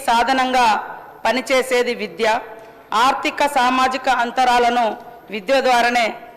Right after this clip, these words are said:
తొలగించబడతాయి. ప్రభుత్వ రంగంలో విద్య అందించినప్పుడే ఇది సాధ్యం అవుతుంది.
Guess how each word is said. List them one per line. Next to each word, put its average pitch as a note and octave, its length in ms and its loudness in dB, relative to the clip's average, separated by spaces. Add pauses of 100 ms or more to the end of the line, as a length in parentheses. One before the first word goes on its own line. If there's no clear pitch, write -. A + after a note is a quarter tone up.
(200)
తొలగించబడతాయి. A3+ 920 0 (500)
ప్రభుత్వ D4 400 2 (140)
రంగంలో C4 420 2 (440)
విద్య A#3 260 -4 (140)
అందించినప్పుడే B3 800 0 (600)
ఇది A3+ 120 -4 (100)
సాధ్యం A3 420 2
అవుతుంది. G3+ 380 -4